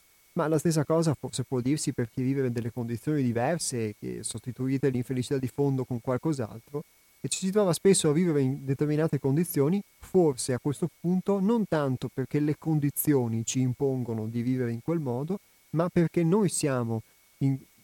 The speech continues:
ci stiamo comportando in quel modo e di conseguenza tutto quello che, eh, diciamo, passa davanti a noi viene filtrato attraverso il velo di queste nostre emozioni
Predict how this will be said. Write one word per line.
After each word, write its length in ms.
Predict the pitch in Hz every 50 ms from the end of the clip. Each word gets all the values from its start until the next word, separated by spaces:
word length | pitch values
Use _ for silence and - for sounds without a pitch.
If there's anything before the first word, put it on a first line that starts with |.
| _ _ _
ci 140 | - - 147
stiamo 260 | - 170 160 156 139
comportando 720 | - 165 156 143 156 143 139 131 151 147 147 135 123 127
in 80 | 120 -
quel 180 | - 170 165
modo 460 | 151 127 117 113 120 127 151 156 -
e 100 | - 151
di 100 | 143 139
conseguenza 880 | - - 147 143 131 - 165 151 135 120 117 113 117 117 - - 135 135 - _ _ _ _ _ _ _
tutto 240 | - 220 196 - 160
quello 280 | - 156 156 143 131
che, 320 | - - 143 131 123 117 - _ _ _ _ _ _ _ _ _ _ _ _ _ _ _ _ _ _
eh, 80 | - 120 113 120 113 117 117 - 107
diciamo, 400 | 120 127 117 - 147 143 135 -
passa 380 | - 175 165 143 127 - - 135
davanti 400 | 123 131 123 135 131 131 - 160
a 40 | 147
noi 300 | 131 117 113 117 123 123 _ _ -
viene 260 | 160 160 160 156 147
filtrato 680 | - - 175 170 156 - 143 120 107 113 - - 147 -
attraverso 500 | 135 131 - 143 127 120 117 - - 143
il 120 | 139 131
velo 280 | 127 139 135 135 135 139
di 120 | 127 123
queste 260 | - 120 117 - 135
nostre 340 | 123 113 110 113 - - 123
emozioni 580 | 117 110 110 107 - - 151 143 135 127 120